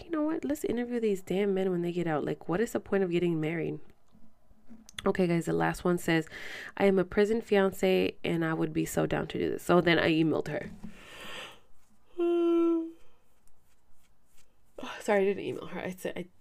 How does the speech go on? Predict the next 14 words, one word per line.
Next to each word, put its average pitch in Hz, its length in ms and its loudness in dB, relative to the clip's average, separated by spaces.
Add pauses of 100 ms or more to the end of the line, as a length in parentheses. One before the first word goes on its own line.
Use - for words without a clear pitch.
I, 180 60 -6
I, 170 80 -6 (140)
I 175 60 -8
told 170 220 -4
her 160 60 -4
to 160 100 -6
email 165 280 -8
me. - 160 -16 (360)
So, 202 440 -4 (160)
like, 208 320 0
you 302 40 2
know, 254 280 2
the 240 100 -2
percentage 233 640 -6